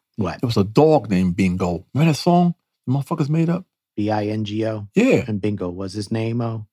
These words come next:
Speaker 2: Fucking Bingo. I almost forgot about Bingo. How's, how, I wonder how Bingo's doing.
Speaker 1: Um, i-, if the original Bingo that the song was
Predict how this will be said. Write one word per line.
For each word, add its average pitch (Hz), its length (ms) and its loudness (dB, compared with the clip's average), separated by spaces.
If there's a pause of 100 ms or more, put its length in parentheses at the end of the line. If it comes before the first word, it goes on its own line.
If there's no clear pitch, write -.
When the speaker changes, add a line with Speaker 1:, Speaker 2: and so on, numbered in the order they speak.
(160)
Speaker 2:
Fucking 131 480 -2
Bingo. 110 540 2
I - 40 -10
almost 170 220 6
forgot 240 220 2
about 107 240 2
Bingo. 107 400 0 (520)
How's, 277 200 4
how, 240 480 2
I - 40 4
wonder 277 140 6
how 240 120 6
Bingo's 196 380 4
doing. 107 280 -4 (480)
Speaker 1:
Um, 98 180 -10 (240)
i-, 440 340 -2
if - 220 0
the 143 120 6
original 156 440 6
Bingo 180 460 4
that 165 300 0
the 139 80 0
song 170 260 4
was 139 320 0